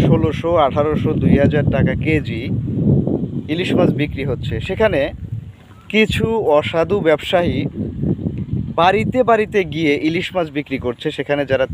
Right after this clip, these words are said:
যার কাছে যেমন পাচ্ছে তেমন রাখতেছে। তারা কিন্তু, আহ, দামটা কিন্তু সেই অরিজিনাল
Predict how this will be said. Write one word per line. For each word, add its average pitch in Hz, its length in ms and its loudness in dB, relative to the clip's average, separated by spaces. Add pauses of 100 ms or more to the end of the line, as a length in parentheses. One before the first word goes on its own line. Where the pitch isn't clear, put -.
যার 165 200 4
কাছে 185 220 -4
যেমন 147 260 0
পাচ্ছে 147 260 -4
তেমন 110 260 0
রাখতেছে। 95 360 -6
তারা 139 200 2
কিন্তু, 180 280 -2 (380)
আহ, 123 120 2
দামটা 175 480 2
কিন্তু 208 340 0
সেই 208 260 2 (280)
অরিজিনাল 185 560 2